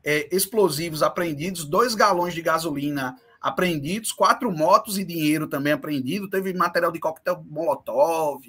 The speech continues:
Eles pegaram mu-, foi apreendido muita coisa, a operação ainda tá em curso. Houve troca de tiros hoje em Natal,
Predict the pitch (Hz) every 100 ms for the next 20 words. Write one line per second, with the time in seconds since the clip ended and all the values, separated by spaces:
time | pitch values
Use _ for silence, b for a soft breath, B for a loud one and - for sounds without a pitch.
0 | 113 _ _ _ _ 143 - 214 220 233
1 | 233 233 - - - 220 240 226 226 233
2 | 226 277 311 - 202 247 240 226 208 214
3 | 240 233 - 208 208 208 208 269 269 190
4 | 185 - - _ _ _ _ _ _ _
5 | - 220 196 - 262 214 - 165 214 208
6 | 175 170 185 175 - 135 156 180 170 139
7 | 123